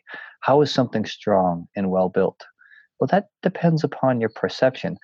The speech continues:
I'm talking about developing strength from the inside out. I'm talking about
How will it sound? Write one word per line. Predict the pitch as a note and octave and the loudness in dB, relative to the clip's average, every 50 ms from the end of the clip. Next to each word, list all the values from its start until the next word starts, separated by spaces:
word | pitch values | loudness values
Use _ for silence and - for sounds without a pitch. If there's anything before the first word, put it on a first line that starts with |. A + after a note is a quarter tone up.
| - - - - - - | -18 -20 -20 -12 -2 0
I'm | C3+ D#3+ F3 | 2 4 4
talking | - - E3 D3+ C3 - - A2 | 4 2 2 2 2 0 -2 -2
about | G#2 G2 G2+ G2+ G2 - | 0 2 2 2 2 0
developing | - G2+ F#2+ G#2 G#2 G2+ F#2+ - G2+ F#2+ | -2 -2 2 2 2 2 2 0 -2 -4
strength | - - - - A2 G2+ G2 F#2+ - | -6 -8 -4 -2 0 0 0 -2 -6
from | - - F#2+ F#2+ | -8 -8 -6 -4
the | F#2+ F#2+ - _ _ - - - | -6 -6 -8 _ _ -20 -8 -2
inside | C3+ C3 C3 C3 B2 - - - F#2+ F2+ F2+ F2 E2 | 0 2 2 2 2 0 -2 0 0 2 0 0 0
out. | E2+ E2+ - - - - - - _ _ _ _ _ - - - - - - - - - - - | -2 -6 -6 -8 -10 -18 -20 -20 _ _ _ _ _ -20 -20 -20 -20 -20 -18 -18 -18 -10 -2 0
I'm | A#2+ C#3 D3+ | 2 2 2
talking | - - D#3+ C#3+ B2+ A#2+ - A2 G#2+ | 2 2 2 2 2 2 2 0 0
about | G2+ F#2+ G2+ G2 G2 G2 G2 - | 2 2 4 4 4 4 2 0